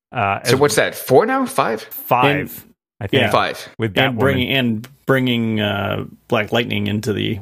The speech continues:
Speaker 1: Yeah, I mean, I'm
Speaker 3: Arrowverse.
Speaker 1: including,
Speaker 2: Right.
Speaker 1: I'm including Black Lightning. So all the,
Speaker 3: Yeah.
Speaker 2: Right.
Speaker 1: yeah, all five,
Speaker 2: So if we
Speaker 1: six?
Speaker 2: count,
Speaker 1: Yeah.
Speaker 2: right, so if we count the
Speaker 1: Arrow,
Speaker 2: future, uh,
Speaker 1: Flash,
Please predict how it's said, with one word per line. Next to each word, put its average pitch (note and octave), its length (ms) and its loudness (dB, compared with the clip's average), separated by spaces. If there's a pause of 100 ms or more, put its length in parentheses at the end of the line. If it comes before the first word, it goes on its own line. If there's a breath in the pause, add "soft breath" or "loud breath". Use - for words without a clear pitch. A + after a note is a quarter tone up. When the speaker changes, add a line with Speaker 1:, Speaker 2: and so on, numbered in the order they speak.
Speaker 1:
Yeah, B2 200 0
I A2 80 2
mean, C#3+ 140 -2
I'm D3+ 120 2
Speaker 3:
Arrowverse. - 20 0
Speaker 1:
including, C#3+ 380 4
Speaker 2:
Right. G#2 100 -4
Speaker 1:
I'm C#3 140 2
including A#2 360 0
Black G2 280 0
Lightning. G2+ 280 -2
So C3 200 2
all D3+ 220 4
the, C#3 100 0
Speaker 3:
Yeah. A#2 360 2
Speaker 2:
Right. E2+ 160 0 (460)
Speaker 1:
yeah, G#2 320 2
all A#2+ 300 0
five, A#2+ 320 -2
Speaker 2:
So F3+ 160 4
if F3+ 180 2
we F#3 100 4
Speaker 1:
six? - 60 0
Speaker 2:
count, F3 280 0
Speaker 1:
Yeah. F2+ 200 -4
Speaker 2:
right, A#2+ 420 2
so D3+ 140 2
if C3+ 80 0
we D3+ 60 2
count F3 320 -2
the B2+ 100 2
Speaker 1:
Arrow, C#3 200 4
Speaker 2:
future, G2 240 4
uh, G2+ 240 2
Speaker 1:
Flash, D3 640 -2